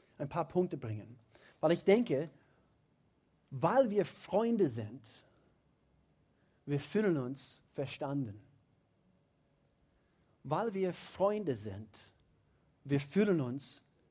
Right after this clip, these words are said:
verstanden. Hebräerbrief, Kapitel vier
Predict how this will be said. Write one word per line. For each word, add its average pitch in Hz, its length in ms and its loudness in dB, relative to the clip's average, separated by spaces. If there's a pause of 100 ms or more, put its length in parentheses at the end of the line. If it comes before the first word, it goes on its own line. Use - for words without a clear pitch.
(280)
verstanden. 165 840 -2 (1000)
Hebräerbrief, 214 640 4
Kapitel 170 280 -2
vier 151 480 -2